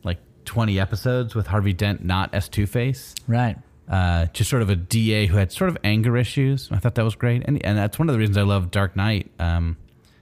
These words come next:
Speaker 1: the Heath Ledger Joker movie, 'cause we got to see both Harvey Dent and Two-Face.
Speaker 2: Yeah.
Speaker 1: Uh, and s-, we saw, like, good Harvey Dent.
Speaker 2: Yeah.
Speaker 1: It's great. Anyway, so we get a little taste of that here. We'll see a little more later in the issue.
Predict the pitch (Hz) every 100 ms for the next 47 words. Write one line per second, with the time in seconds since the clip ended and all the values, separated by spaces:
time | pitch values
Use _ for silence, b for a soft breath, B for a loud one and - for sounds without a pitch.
0 | - 92 98 95 92 90 95 95 104 87
1 | 82 82 85 - 85 95 - - 95 85
2 | - 95 95 92 90 87 92 92 85 -
3 | 87 87 85 - 101 85 76 90 - -
4 | b b b 117 110 90 - _ - 90
5 | 82 80 78 90 87 - 78 117 147 147
6 | 110 123 127 107 104 107 101 104 - -
7 | - - - _ _ _ - 110 90 80
8 | _ - - - 101 - - - - 98
9 | 85 82 - 101 117 107 98 90 - 98
10 | - 98 87 - 151 160 117 - 92 90
11 | 90 90 90 90 90 104 143 - 143